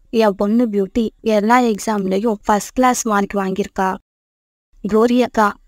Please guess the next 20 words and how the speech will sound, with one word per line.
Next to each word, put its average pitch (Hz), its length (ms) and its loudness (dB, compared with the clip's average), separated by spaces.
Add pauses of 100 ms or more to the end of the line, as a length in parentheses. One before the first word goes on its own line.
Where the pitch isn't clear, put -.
(140)
என் 214 260 2
பொண்ணு 220 360 2
பியூட்டி 214 460 0
தான் - 80 -2
காலேஜ்லயே 214 600 0
ஃபர்ஸ்ட் - 280 -6
மார்க், 196 320 -4 (200)
அதனால 208 480 2
பியூட்டியையும் 226 640 0
என்னையும் 190 480 -4 (160)
காலேஜ் 240 360 2 (100)
பிரின்சிபல் 208 480 -2 (180)
தனியா 208 340 0
கூப்பிட்டு 247 460 0
பாராட்டினாரு." 202 640 -2 (840)
பியூட்டி 247 420 2
காலேஜை 220 420 0
நல்ல 202 280 0
விதமா 214 380 -2
முடிச்சதால 185 500 -4